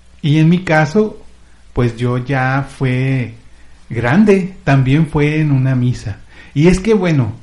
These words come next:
yo insisto, voy a tener que explicar qué significa esto de por qué yo no desde niño conocí estos textos y también, eh, lo que significa lo conocí ya de grande,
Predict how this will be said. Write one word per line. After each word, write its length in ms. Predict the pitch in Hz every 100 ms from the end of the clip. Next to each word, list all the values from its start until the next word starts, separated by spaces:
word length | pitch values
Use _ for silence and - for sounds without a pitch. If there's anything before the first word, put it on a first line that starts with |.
| -
yo 160 | 131 139
insisto, 520 | 165 - 123 - 110
voy 240 | 113 135
a 140 | 160 170
tener 320 | 135 117 127
que 120 | 156
explicar 640 | 151 - 147 156 143 135 135
qué 100 | 139
significa 640 | 151 147 123 110 113 143
esto 260 | 135 - 143
de 120 | 123
por 260 | - -
qué 200 | - 135
yo 100 | 139
no 340 | 151 151 151 156
desde 320 | 151 147 131
niño 460 | 117 123 143 151 147
conocí 400 | 131 123 117 139
estos 360 | 139 175 165
textos 540 | - 156 - 185 190 185 - - - - -
y 140 | 123
también, 480 | 120 123 120 120 123
eh, 100 | 151 151 143 -
lo 200 | 143 131
que 100 | 139
significa 540 | 123 120 113 120 143
lo 160 | 156 143
conocí 380 | 123 117 113 131
ya 160 | 139
de 140 | 139 143
grande, 600 | 147 156 156 147 139